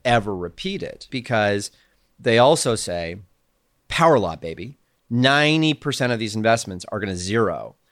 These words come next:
And you should look at me as a good manager with ninety percent of my picks being failures. And that's okay." And anybody that signs up for that story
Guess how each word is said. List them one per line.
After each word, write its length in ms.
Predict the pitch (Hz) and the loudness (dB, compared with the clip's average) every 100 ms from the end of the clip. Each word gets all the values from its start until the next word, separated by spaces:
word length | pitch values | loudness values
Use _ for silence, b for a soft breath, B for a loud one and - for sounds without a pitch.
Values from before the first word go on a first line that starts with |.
| _ _ _ | _ _ _
And 540 | 120 113 113 107 107 | -2 2 2 2 0
you 400 | 107 110 120 151 | -4 -4 0 2
should 600 | 165 - 147 135 127 110 - | 2 -4 0 2 2 -2 -12
look 360 | 113 110 147 160 | -10 -2 0 2
at 180 | 127 95 | -2 -2
me 440 | 95 85 80 107 _ _ _ _ | -10 -10 -12 -18 _ _ _ _
as 140 | 120 113 | -2 -2
a 60 | |
good 240 | 98 123 107 | 2 0 2
manager 800 | 113 127 107 87 90 71 60 - _ _ - | 2 2 0 -4 -10 -10 -14 -20 _ _ -6
with 280 | 117 120 120 | -2 0 0
ninety 500 | 113 120 131 156 165 | 0 2 2 2 0
percent 320 | 160 - 131 | -4 -6 -4
of 60 | |
my 160 | 113 95 | -4 -8
picks 540 | - - 135 175 - | -8 -2 -2 -2 -8
being 280 | - 127 101 | -6 -4 -4
failures. 800 | 90 98 92 87 60 50 - - _ _ _ _ - | -6 -6 -6 -6 -10 -14 -16 -16 _ _ _ _ -4
And 160 | 123 | 0
that's 220 | 120 117 104 | 2 2 -4
okay." 560 | 85 - 92 71 - _ _ _ _ _ _ _ | -8 -6 -6 -8 -14 _ _ _ _ _ _ _
And 520 | 120 113 113 110 107 - | -2 2 2 2 0 -2
anybody 380 | 180 226 175 123 | -2 0 -2 0
that 140 | 110 | -2
signs 460 | - 131 127 117 110 | -4 -2 -2 -2 -2
up 200 | 110 - | -4 -6
for 80 | 95 | -8
that 260 | 90 - | -6 -6
story 760 | - - 196 131 85 78 73 | -8 -4 -2 -2 -2 -8 -12